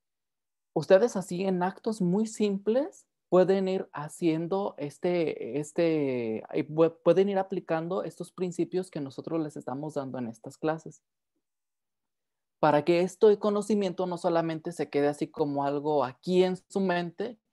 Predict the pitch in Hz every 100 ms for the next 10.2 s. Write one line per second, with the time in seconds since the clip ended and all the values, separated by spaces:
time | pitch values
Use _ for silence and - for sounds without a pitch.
0 | _ _ _ - 135 139 127 117 _ _
1 | _ _ - 170 175 185 - _ _ -
2 | 160 151 139 147 143 151 156 156 147 -
3 | 156 147 143 151 180 202 226 220 156 143
4 | - - 190 202 202 196 170 196 220 156
5 | 156 170 - 160 170 160 139 135 143 156
6 | - 151 147 147 143 - 160 185 160 160
7 | 214 _ _ _ _ - 170 - 160 160
8 | 160 185 196 220 170 156 - - 143 156
9 | 156 156 185 151 127 135 165 - 170 170
10 | 180